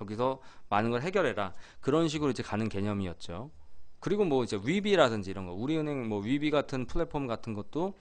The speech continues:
"아, 이제는 인터넷상에서 은행을 많이 사용하니까 그럼 인터넷상에서도 적금도 들고 대출도 하고 이런 것들 인터넷상에서 처리를 해주게, 해주겠다." 그렇게 해서 이-, 은행들의 브랜치 하나를 없애면 그게 브랜치 하나당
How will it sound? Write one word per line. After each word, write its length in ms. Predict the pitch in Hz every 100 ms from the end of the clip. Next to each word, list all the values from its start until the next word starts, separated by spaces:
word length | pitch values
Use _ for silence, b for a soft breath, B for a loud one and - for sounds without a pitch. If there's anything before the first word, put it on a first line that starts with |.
| b b b -
"아, 100 | 107
이제는 440 | 113 131 143 202 - B
인터넷상에서 800 | 123 131 165 147 135 123 123 127
은행을 280 | 127 127 127
많이 180 | 90 101
사용하니까 540 | 120 113 101 95 123 - B
그럼 140 | 117
인터넷상에서도 720 | 110 117 160 156 151 139 135 139
적금도 500 | - - 113 113 120
들고 480 | 92 87 120 101 - -
대출도 440 | 107 - - 104
하고 480 | 110 123 127 101 - b b
이런 160 | 110 117
것들 300 | 110 131 143 b b
인터넷상에서 560 | 117 113 123 113 110 104
처리를 380 | - 165 147 143
해주게, 400 | 160 143 139 135 -
해주겠다." 460 | 156 127 104 - 87 B B -
그렇게 320 | 190 208 208
해서 240 | 196 208
이-, 100 | - - - b b 139
은행들의 640 | 180 220 220 196 196 196
브랜치 480 | - 170 196 - 196
하나를 340 | 175 214 196
없애면 640 | 139 - 135 131 175 113 - b b
그게 480 | - 127 170 156 -
브랜치 360 | - 147 170 -
하나당 520 | 170 165 156 151 98